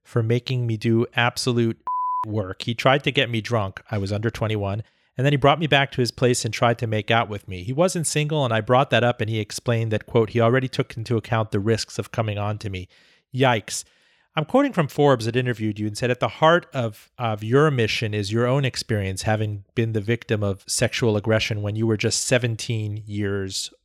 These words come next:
old. It was scary and isolating," you said of the experience. And when you started this Instagram account, and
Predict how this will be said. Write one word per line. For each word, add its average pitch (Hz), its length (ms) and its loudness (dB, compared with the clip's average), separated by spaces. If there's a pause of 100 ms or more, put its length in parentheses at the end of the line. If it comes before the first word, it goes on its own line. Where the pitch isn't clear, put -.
(120)
old. 120 440 0 (320)
It 147 160 -4
was 143 100 0
scary 165 400 4
and 156 100 4
isolating," 113 560 0
you 104 100 -4
said 107 180 -2
of 101 80 -6
the 104 80 -6
experience. 98 800 -8 (100)
And 110 220 -6
when 123 160 -2
you 131 80 0
started 180 320 4
this 120 140 -4
Instagram 107 600 -6 (380)
account, 117 460 -4
and 113 260 -10